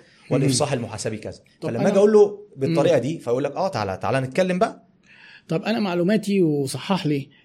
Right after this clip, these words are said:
Speaker 2: إن البنوك الإسلامية كل بنك بيبقى له فيه هيئة شرعية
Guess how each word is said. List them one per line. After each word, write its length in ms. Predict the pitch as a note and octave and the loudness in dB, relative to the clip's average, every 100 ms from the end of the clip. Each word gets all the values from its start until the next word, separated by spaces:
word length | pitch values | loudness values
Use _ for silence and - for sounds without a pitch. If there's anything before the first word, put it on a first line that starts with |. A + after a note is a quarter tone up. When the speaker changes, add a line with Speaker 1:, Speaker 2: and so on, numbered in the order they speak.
| _ | _
Speaker 2:
إن 140 | C3+ C3+ | -2 -2
البنوك 360 | C3+ D#3+ A3 | 2 2 2
الإسلامية 480 | F#3+ - E3+ D#3 F3+ | 0 -4 -2 -2 -2
كل 340 | E3 G#3 A3+ F3+ | 0 2 2 0
بنك 360 | F3+ G3+ - | 0 -2 -4
بيبقى 380 | C#3 C#3 - F3+ | -6 -6 -2 0
له 140 | F3+ | 2
فيه 600 | D3+ F3+ F3+ E3+ D3+ C3+ A#2+ | 0 -2 -2 -2 -2 -2 2
هيئة 180 | F3+ C#3+ | 0 0
شرعية 680 | - B2+ C#3+ E3+ F3+ G3 | -8 -6 0 2 0 -4